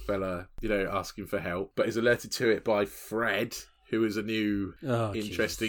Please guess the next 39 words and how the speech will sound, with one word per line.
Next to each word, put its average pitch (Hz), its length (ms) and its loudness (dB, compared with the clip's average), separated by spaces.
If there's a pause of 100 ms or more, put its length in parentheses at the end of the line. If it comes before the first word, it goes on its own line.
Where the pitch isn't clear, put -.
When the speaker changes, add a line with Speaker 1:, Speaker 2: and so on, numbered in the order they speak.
Speaker 2:
Jesus. 104 100 -12
Speaker 1:
character 110 600 2
and 110 100 0
who 113 100 4
introduces 110 600 -2
us 101 140 -6
to - 120 -6
the, 104 400 0
the 98 80 -4
half - 640 -2
plot - 560 -6
<laughs> - 80 -20
of - 440 2
this. 143 320 -4 (220)
I 95 100 -6
say 90 300 0
half, - 540 -10 (140)
it's - 260 -10
about 92 400 -4
a - 60 -10
quarter. 117 640 2 (680)
<laughs> - 140 -8 (1300)
Speaker 2:
My 85 200 -12
God. - 220 -16 (320)
And 135 80 4
it 143 80 4
was 120 100 2
meant 143 160 8
to - 60 -6
be 123 100 4
funny, 113 360 4
but 107 120 -4
it 101 140 -8
just - 160 -4
comes 110 220 2
off 92 120 -4
really 104 240 -6
creepy 95 420 -8
again. 95 260 -12